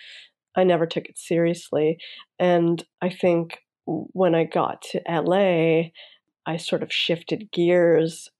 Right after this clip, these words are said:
and I was, you know, this is a long story, but I found it really hard to find work here. And I sort of struggled with, you know, being in a new city and not really knowing people and all the things that come with a big move after many years.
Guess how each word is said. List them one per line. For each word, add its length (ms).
and 480
I 80
was, 220
you 80
know, 140
this 160
is 100
a 60
long 200
story, 320
but 200
I 80
found 260
it 120
really 260
hard 220
to 80
find 240
work 320
here. 640
And 560
I 100
sort 260
of 140
struggled 600
with, 320
you 140
know, 260
being 240
in 100
a 40
new 180
city 400
and 80
not 180
really 220
knowing 380
people 720
and 320
all 100
the 120
things 240
that 120
come 200
with 160
a 20
big 240
move 320
after 320
many 380
years. 480